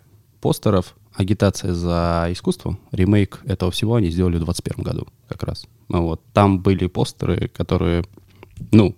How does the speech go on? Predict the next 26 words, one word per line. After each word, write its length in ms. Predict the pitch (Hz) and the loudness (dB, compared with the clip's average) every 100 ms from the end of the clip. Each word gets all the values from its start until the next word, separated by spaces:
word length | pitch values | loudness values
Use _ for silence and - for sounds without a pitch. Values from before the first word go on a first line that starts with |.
| _ | _
иронично 440 | - 95 107 - 87 | -2 0 0 0 -2
обыгрывали 400 | 80 98 90 85 | 0 0 0 0
советские, 420 | - 113 156 - | 0 -2 0 -2
только 180 | 82 - | -4 -6
призывали 460 | - 87 92 110 95 | -4 0 2 2 2
прийти 460 | - 82 - 92 - _ _ _ - | -2 -4 0 -2 -2 _ _ _ -12
в 80 | 87 | 2
галерею. 400 | 101 104 101 85 | 4 6 4 2
Мне 180 | 78 | 0
кажется, 400 | 95 120 107 - 107 _ _ _ _ _ - | -2 -2 -4 -4 -6 _ _ _ _ _ -6
Г 140 | 101 | -6
Ц 140 | - 117 | -4 -4
С 60 | |
Ишники 560 | 123 175 - 98 - 78 - _ _ _ | -2 -2 0 0 0 -4 -6 _ _ _
екатеринбургские, 840 | - - - - 85 - - - - - _ _ _ _ _ _ _ - | -8 -6 -4 -2 -4 -6 -8 -8 -10 -14 _ _ _ _ _ _ _ -8
кураторы 480 | 90 82 - 120 | -2 -2 0 0
на 80 | 95 | 0
тот 160 | - - | -2 -2
момент 340 | 90 90 87 | 0 0 -2
поняли, 420 | - 127 147 101 | 0 4 6 4
что 440 | 90 - - 90 90 | 2 -4 -6 -4 -4
уральскую 500 | - 95 110 - 95 | -4 0 0 0 -4
аудиторию 600 | 85 92 - 131 120 90 | -4 -6 0 2 2 2
никак 600 | 92 95 - 95 127 - | 0 0 -2 0 -2 -4
нельзя 600 | 98 90 85 92 98 95 | -2 -2 0 -2 0 -2
затащить 600 | 85 - 90 - 87 - | -4 -4 -4 -4 -6 -8